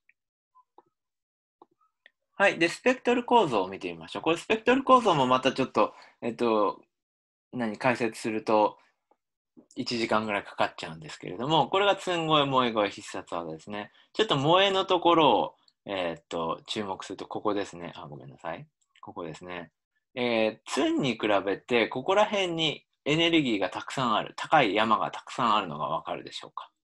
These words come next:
こう、綺麗な山がここにありますよね。こっちにはあんまりないですよね。この、こっちの山は、こう、全体的に下がっていくのに対して、こっちの山は、こう、さ-、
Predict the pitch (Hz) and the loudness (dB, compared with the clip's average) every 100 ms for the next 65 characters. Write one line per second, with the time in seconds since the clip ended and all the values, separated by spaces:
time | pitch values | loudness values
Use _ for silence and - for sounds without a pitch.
0 | _ _ _ _ _ _ _ _ _ - | _ _ _ _ _ _ _ _ _ -14
1 | - - 147 143 104 87 92 95 95 80 | -12 -4 0 0 0 -4 -4 0 -2 -2
2 | - 98 104 98 90 - _ _ _ - | -10 -10 -8 -8 -12 -16 _ _ _ -10
3 | 95 92 85 85 76 82 95 - - 135 | -10 -8 -12 -14 -16 -14 -14 -12 -12 -6
4 | 165 123 92 95 104 92 95 90 73 - | -4 -2 -2 -4 -6 -10 -8 -8 -8 -16
5 | _ - - 80 85 78 _ _ _ _ | _ -20 -18 -14 -12 -12 _ _ _ _
6 | _ _ _ _ _ _ _ _ _ _ | _ _ _ _ _ _ _ _ _ _
7 | _ - 156 156 - - 143 - 180 170 | _ -6 0 -2 -2 -8 -8 -4 0 4
8 | 165 165 165 127 104 78 - - 117 113 | 4 6 6 8 6 4 -2 -8 -2 0
9 | 110 110 123 131 127 123 117 120 113 120 | 0 0 -2 0 0 0 -2 -4 0 0
10 | 113 98 87 92 82 80 90 82 78 - | -2 -8 -8 -10 -12 -10 -8 -8 -10 -6
11 | 127 120 90 - _ _ _ - - 110 | 0 2 0 -4 _ _ _ -12 -10 -8
12 | - 143 135 127 - _ _ - 120 107 | -6 -2 2 2 -2 _ _ -10 -8 -2
13 | 101 87 78 - 98 - - _ _ _ | 0 0 -2 -6 -8 -8 -12 _ _ _
14 | _ _ - - - | _ _ -20 -18 -18